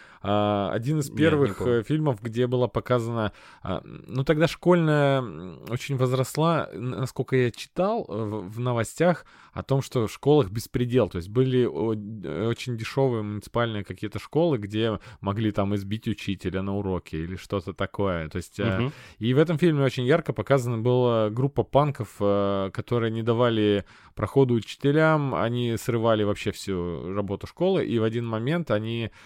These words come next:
Speaker 1: э, просто преследуя учителя домой, а, они его избили и изнасиловали, кажется, его жену. И это все сняли по реальным событиям, по какому-то одному случаю. Ну, соответственно, по мотивам реального с-, случая. Не факт, что
Speaker 2: Мгм.
Speaker 1: было точно так же в реальной жизни.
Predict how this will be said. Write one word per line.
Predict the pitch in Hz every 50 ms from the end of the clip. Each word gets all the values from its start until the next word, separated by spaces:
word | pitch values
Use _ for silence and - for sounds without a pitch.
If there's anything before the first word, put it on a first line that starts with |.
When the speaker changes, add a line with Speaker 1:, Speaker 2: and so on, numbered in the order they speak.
| - - -
Speaker 1:
э, | - 92 90 90 -
просто | - 127 131 - - - 123 120 113 110 104 - - 55 - -
преследуя | - 135 135 - - - 143 151 151 139 117 113 104 98
учителя | 95 95 - - 170 - 190 147 110 87 82 - _ _ _ _ _ _ _ _ _ _ _ _ _ _ _ -
домой, | 104 98 98 98 104 113 139 165 170 - - - - - - - -
а, | - 90 90 92 92 90 87 85 - -
они | - 95 101 110 120 123 123 123 120 117 110 110 104 101 95 85 - -
его | 80 80 80 107 107 123 131 123 127 123
избили | 110 101 101 107 139 165 185 196 208 202 196 - _
и | - 113 127 143 135 139 139 131 123
изнасиловали, | 113 101 120 110 - - 151 147 135 120
кажется, | 104 - 123 110 - - -
его | 113 104 110 107
жену. | 101 107 123 143 170 208 208 - _ _ _ - - - _ _ _ _ _ -
И | 147 151
это | 135 - - 135 - - - 147
все | - - - 165
сняли | 147 - - 156 160 156 147
по | 135 - 135 143 147 143 143 135
реальным | 131 135 143 147 143 135 113
событиям, | - - 113 123 185 214 - - 160 123 107
по | - 107
какому-то | 104 - - 151 156 156 - 131
одному | 120 113 120 127 143 147
случаю. | - - 135 127 - - 98 98
Ну, | 120 139
соответственно, | - - 123 110 - 135 139 - - -
по | - 127
мотивам | 135 139 139 - 139 110 101 92 87
реального | 90 87 85 85 82 85 87 87 87 85
с-, | 78 - - - - - - 57 82 85
случая. | - - 185 - - 143
Не | 117 107
факт, | - - 113 104
что | 107 104 110
Speaker 2:
Мгм. | 104
Speaker 1:
было | 101 110 107 104
точно | - - 104 - - 110
так | 101 107 95 87
же | 82 87
в | 90
реальной | 95 90 87 90 98
жизни. | 123 190 202 165 147 117